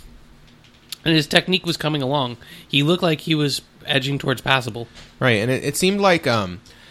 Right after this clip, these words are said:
Speaker 2: not only had he taken the job kind of out of necessity, like, we didn't have a lot of other le-, le-, options at left tackle, but the combination of him and Jokel had made Jokel really successful at left guard,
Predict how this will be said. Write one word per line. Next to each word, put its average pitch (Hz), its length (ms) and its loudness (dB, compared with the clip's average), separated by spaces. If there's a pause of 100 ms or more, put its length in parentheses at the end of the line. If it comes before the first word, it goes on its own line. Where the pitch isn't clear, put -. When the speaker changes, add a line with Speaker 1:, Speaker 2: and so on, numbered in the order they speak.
(240)
Speaker 2:
not 165 180 6
only 180 300 2
had 139 260 2
he 127 220 2
taken 131 400 0
the 117 60 2
job 113 300 4
kind 113 200 0
of 104 80 2
out 107 140 4
of 98 80 -4
necessity, 143 800 0
like, 107 200 -4
we 117 100 2
didn't 120 160 2
have 117 140 0
a - 20 0
lot 117 140 2
of 117 80 2
other 113 180 2
le-, 113 220 2
le-, 123 220 -2
options 120 260 0
at 117 60 -2
left 113 140 -4
tackle, 123 360 -2 (320)
but 139 180 2
the 131 100 4
combination 151 720 2
of 107 140 -2
him 131 220 0
and 113 140 0
Jokel 120 400 0
had 120 160 2
made 107 280 -2
Jokel 120 500 0
really 110 240 -2
successful 120 600 -2
at 98 140 0
left 107 220 -4
guard, 117 360 2